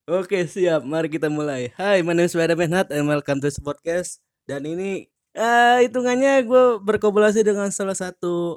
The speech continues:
apa ya dibilang ya? Lu mau sebutin entertainment apa gimana sih, Bang?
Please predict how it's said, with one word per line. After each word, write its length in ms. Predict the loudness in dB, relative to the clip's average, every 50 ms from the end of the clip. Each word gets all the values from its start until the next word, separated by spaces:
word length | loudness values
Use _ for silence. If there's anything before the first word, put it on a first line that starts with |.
| -10 -14
apa 240 | -16 -12 -10 -6
ya 80 | -6 -4
dibilang 240 | -4 -4 -4 -4 -4
ya? 160 | -6 -6 -6
Lu 160 | -6 -4 -2
mau 240 | -2 -2 -4 -6 -8
sebutin 480 | -10 -12 -10 -10 -8 -6 -6 -8 -8 -8 _
entertainment 480 | -6 -6 -6 -6 -6 -6 -8 -6 -8 -10
apa 160 | -10 -10 -12
gimana 240 | -10 -10 -10 -10 -10
sih, 80 | -10
Bang? 160 | -10 -12 -12